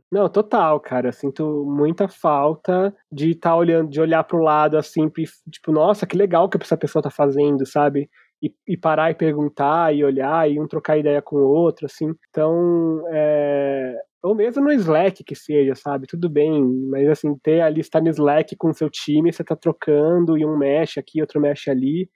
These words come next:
É... eu sentia falta disso. E dois mil e vinte e um, cara, foi um ano que eu, foi muito difícil pra mim pessoalmente, é, perdas, pessoas que eu, muito queridas que eu perdi pra covid, que passei dois mil e vinte sem perder, e dois mil e vinte eu perdi, sabe?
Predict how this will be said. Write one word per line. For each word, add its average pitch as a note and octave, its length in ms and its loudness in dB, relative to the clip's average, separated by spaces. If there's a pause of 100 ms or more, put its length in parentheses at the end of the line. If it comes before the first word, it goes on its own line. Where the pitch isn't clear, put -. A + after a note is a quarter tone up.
(100)
É... C3 720 2 (220)
eu F3 100 4
sentia A3 320 0
falta G#3+ 340 0
disso. E3+ 600 -2 (160)
E E3+ 120 -4
dois G#3 220 0
mil A#3 120 2
e A3 40 2
vinte A#3 280 -2
e G3+ 60 0
um, A3 140 2
cara, F3 220 0
foi F#3+ 260 -4
um G3 200 0
ano G#3 360 0
que G#3 240 -10
eu, G3 840 0 (260)
foi F#3+ 120 0
muito G#3 160 0
difícil - 560 -2
pra E3+ 180 0
mim D#3+ 140 2
pessoalmente, D#3 1000 -2 (220)
é, D3 340 2 (120)
perdas, F#3 580 0 (160)
pessoas E3 300 -2
que - 100 -6
eu, E3 100 -2 (360)
muito F3+ 140 0
queridas E3 340 2
que - 80 -4
eu - 40 -2
perdi D3+ 400 2
pra D#3+ 140 -4
covid, D#3+ 500 0
que - 100 -18 (200)
passei D#3 260 0
dois D3+ 160 2
mil D3+ 160 2
e C#3+ 60 0
vinte D3 220 0
sem D3 140 0
perder, D3 380 0
e C#3+ 60 2
dois C#3+ 180 0
mil C#3 140 2
e C3+ 60 2
vinte C#3 200 0
eu C#3 80 -6
perdi, C3+ 480 -4
sabe? C#3+ 380 -2